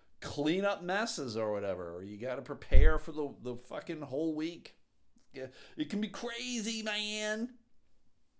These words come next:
But hopefully it was good. Uh, hopefully it was good. Uh, for the, any new listeners, I know I've been getting some new listeners. I like it a whole lot. Uh, if you don't know who the fuck I am, clearly you're like, "God damn, this guy swears a lot." Yup, that's,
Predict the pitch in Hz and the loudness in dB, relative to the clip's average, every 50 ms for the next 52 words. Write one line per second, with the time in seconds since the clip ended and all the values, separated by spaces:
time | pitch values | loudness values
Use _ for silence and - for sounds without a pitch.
0 | - - - - - - _ - - - - _ - _ - - - - - - | -20 -20 -20 -20 -20 -20 _ -20 -20 -20 -20 _ -20 _ -20 -20 -20 -20 -20 -20
1 | - - - - - - 175 175 202 220 208 - 175 160 139 120 110 104 92 87 | -20 -20 -20 -20 -8 0 4 6 8 8 8 6 2 -4 -4 -6 -6 -6 -8 -10
2 | - - - 90 78 78 78 73 - 69 69 78 104 117 107 104 113 107 104 107 | -12 -14 -12 -14 -14 -14 -14 -14 -14 -12 -12 -10 -10 -10 -12 -10 -12 -12 -12 -12
3 | 110 110 110 - 151 160 180 226 226 226 - - - - - - - - - 151 | -12 -12 -12 -10 -8 -6 -4 -4 -6 -8 -10 -18 -20 -20 -20 -20 -16 -8 -2 0
4 | 160 165 165 165 165 165 165 165 165 165 165 165 - 202 202 208 - - - - | 2 4 4 6 6 6 4 4 4 4 2 2 2 0 -2 -2 -4 -6 -4 -2
5 | 233 262 254 269 277 277 269 277 269 262 254 262 277 302 294 - - 330 320 330 | 0 0 2 0 0 -2 0 -2 0 4 6 6 6 6 4 0 -2 0 0 2
6 | 330 320 - 294 294 311 330 330 330 339 339 339 330 320 339 330 320 - - 320 | 2 2 4 4 4 4 6 4 4 4 2 -2 -4 -2 -2 -2 -2 -4 -4 -6
7 | 294 302 302 311 302 277 285 285 285 - - - 165 156 147 139 175 175 196 196 | -6 -4 -4 -4 0 4 6 8 8 6 4 -2 -4 -2 -2 -2 -2 0 0 0
8 | 196 190 185 165 156 160 160 147 143 147 143 139 123 110 - - - 147 147 147 | 0 0 -2 -2 0 0 2 2 2 2 2 2 0 -2 -4 -4 -2 -2 0 0
9 | 147 160 196 226 254 247 151 147 190 214 220 214 185 - 220 214 214 208 214 208 | -2 -2 -4 -4 -4 -2 -2 -2 -2 -2 -2 -6 -6 -4 -2 -2 -2 -2 -2 -2
10 | 214 220 214 202 196 190 190 196 190 - - 202 220 233 240 226 208 185 170 151 | 0 0 0 0 0 0 -2 -2 -4 -6 -4 0 0 2 2 2 0 0 2 2
11 | 147 135 - - - 147 185 220 214 151 107 110 131 190 220 170 147 143 139 - | 2 2 0 0 -2 0 2 2 2 0 0 -2 0 0 0 -2 -2 -4 -2 0
12 | 180 175 170 147 - - 160 147 143 151 147 127 127 135 139 147 170 185 - 147 | 0 0 0 0 -2 -4 -2 -2 0 0 -2 -2 0 2 2 2 2 0 0 2
13 | 170 208 208 - 160 160 170 165 - - | 4 4 4 2 0 -2 -2 -2 -6 -12